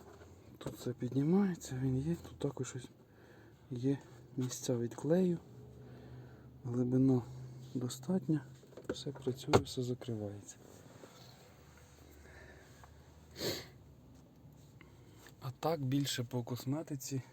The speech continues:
щоб сказати, що десь щось подряпано, то особо ні. Знизу по бардачку також є дрібні царапки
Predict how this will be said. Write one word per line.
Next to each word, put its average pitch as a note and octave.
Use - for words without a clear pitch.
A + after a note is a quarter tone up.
щоб A#2
сказати, B2+
що -
десь B2+
щось -
подряпано, C#3+
то C3+
особо B2+
ні. A2
Знизу B2
по A#2+
бардачку A#2+
також -
є A#2
дрібні A#2+
царапки D#3+